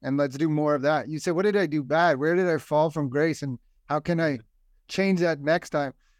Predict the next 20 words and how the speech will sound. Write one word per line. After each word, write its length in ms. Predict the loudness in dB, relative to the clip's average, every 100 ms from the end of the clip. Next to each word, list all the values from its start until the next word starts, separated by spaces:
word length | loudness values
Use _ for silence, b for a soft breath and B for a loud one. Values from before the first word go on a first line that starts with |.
| _
And 120 | -8
so 100 | -2
that's 300 | 4 4 2
the 120 | 2 4
idea 400 | 4 4 2 4
there, 140 | 2
is 120 | 0
to 80 | -4
shorten 420 | -8 -2 0 2
the 100 | 0
refractory 640 | 0 -2 2 2 2 0 -2
period, 400 | 0 0 2 2
right? 200 | 2 2
If 160 | 0
you 100 | -4
do 240 | 0 2 4
get 160 | 4
in 140 | 2 0
a 60 |
negative 500 | 2 2 2 -2 -2